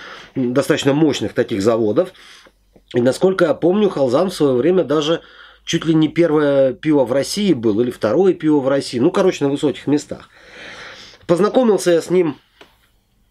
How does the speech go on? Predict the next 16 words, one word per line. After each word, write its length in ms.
в 220
поезде 440
Москва-Саранск, 920
точно 380
помню. 480
Я 240
брал 360
его 320
и 100
какое-то 400
чувашское, 560
по-моему, 440
пиво, 280
я 140
не 120
помню. 380